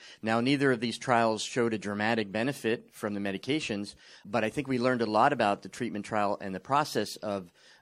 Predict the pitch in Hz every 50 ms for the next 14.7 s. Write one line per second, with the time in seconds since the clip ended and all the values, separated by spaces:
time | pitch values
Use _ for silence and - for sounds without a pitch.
0 | _ - 92 95 92 90 87 107 127 147 151 131 107 104 101 101 104 - 98 95
1 | 95 92 - - 117 82 95 95 - - 104 98 95 87 95 95 92 90 - -
2 | 113 104 98 95 92 90 92 - - 90 85 - - 107 104 104 95 - - 98
3 | 101 95 92 87 - - 90 87 85 90 92 90 87 - 95 90 85 78 76 -
4 | - _ - - - - - _ - 95 101 104 101 101 98 120 123 113 123 131
5 | 120 - - 147 92 104 107 - - - 127 120 117 117 113 110 - - 113 95
6 | 117 120 120 120 113 110 104 - 107 98 92 98 113 123 120 - 117 107 101 104
7 | 101 101 92 104 101 92 - - - - 147 151 156 151 127 - - 104 95 92
8 | - - - - - - - _ _ - 107 107 107 104 107 104 101 - - 92
9 | 95 - - 127 131 131 123 117 107 104 101 95 73 98 95 - 113 113 110 110
10 | 104 95 - - - 104 117 117 117 113 110 110 104 101 101 98 107 107 104 104
11 | 101 98 - - 104 101 98 95 - - 98 95 104 110 117 117 110 98 104 107
12 | 104 95 92 95 - 92 - - 101 98 92 85 92 92 90 - - - - -
13 | - 95 92 - 98 95 92 87 - - 147 139 139 - 131 113 107 98 95 92
14 | 92 92 95 92 90 - - 110 98 95 95 95 - -